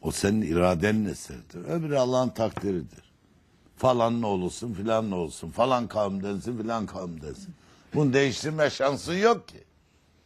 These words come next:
Senin iradende olan takvada, ahlakta, meziyetlerde üstün olmaktır. Sana mükafat da, mücazat da bundan gelir zaten.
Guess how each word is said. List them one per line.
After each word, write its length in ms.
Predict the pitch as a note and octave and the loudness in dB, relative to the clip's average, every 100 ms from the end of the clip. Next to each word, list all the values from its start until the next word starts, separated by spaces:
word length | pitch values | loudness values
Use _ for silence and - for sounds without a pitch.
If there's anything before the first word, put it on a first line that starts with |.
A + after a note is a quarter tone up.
| _ _ _ _ _ _ | _ _ _ _ _ _
Senin 280 | - B2+ D3+ | 4 4 4
iradende 680 | D3 C3 C#3+ C3+ E3 E3 | 6 8 8 8 4 6
olan 480 | F3+ D#3 D3+ F3+ F#3 _ _ _ _ G#3 F3+ _ _ _ _ _ _ _ _ _ _ - | 8 8 8 6 2 _ _ _ _ -20 _ _ _ _ _ _ _ _ _ _ _ 0
takvada, 840 | A2+ - A#2 B2+ B2 C3+ G#2 F2 | 0 2 6 6 6 4 4 2
ahlakta, 800 | G2 G2+ A#2 A#2 - C#3 A#2+ F#2+ D2 | 0 4 2 2 2 4 4 2 -4
meziyetlerde 920 | F#2+ F2+ A2+ A#2 A#2 - B2 A#2+ D#3+ | -8 -4 2 4 2 4 4 4 2
üstün 300 | D3+ - C3+ | 0 -2 -4
olmaktır. 800 | B2 A2+ G2+ G2 - - C#2+ - - | 0 2 2 0 0 -16 -20 -20 -10
Sana 280 | B2 D#3+ F3+ | -6 -2 -2
mükafat 600 | D#3 - D3 C3 E3+ - | -2 4 4 6 -2 0
da, 80 | C#3 | -2
mücazat 640 | B2+ A#2+ C3+ C3+ D#3 - | -2 4 4 4 -2 2
da 120 | E3+ | 0
bundan 360 | E3+ F3+ F#3 D3+ | 0 0 0 2
gelir 280 | A2+ F#2+ E2+ | 0 0 -4
zaten. 420 | B1 C2+ - | -6 -8 -14